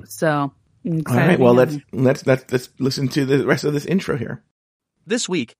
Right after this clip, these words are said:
Speaker 3: the girls impersonate two celebrities in a Snatch Game doubleheader.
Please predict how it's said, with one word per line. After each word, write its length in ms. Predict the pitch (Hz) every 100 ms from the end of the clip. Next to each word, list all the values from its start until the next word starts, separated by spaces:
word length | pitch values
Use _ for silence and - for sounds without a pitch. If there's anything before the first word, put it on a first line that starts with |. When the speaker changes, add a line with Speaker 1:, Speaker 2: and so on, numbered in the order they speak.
| _
Speaker 3:
the 60 | 139
girls 320 | 127 185 160
impersonate 580 | 143 120 185 175 151 123
two 180 | - 196
celebrities 640 | - 143 165 139 107 104 -
in 100 | 143
a 60 | 147
Snatch 400 | - 185 156 -
Game 240 | 147 151 147
doubleheader. 600 | 135 151 165 196 90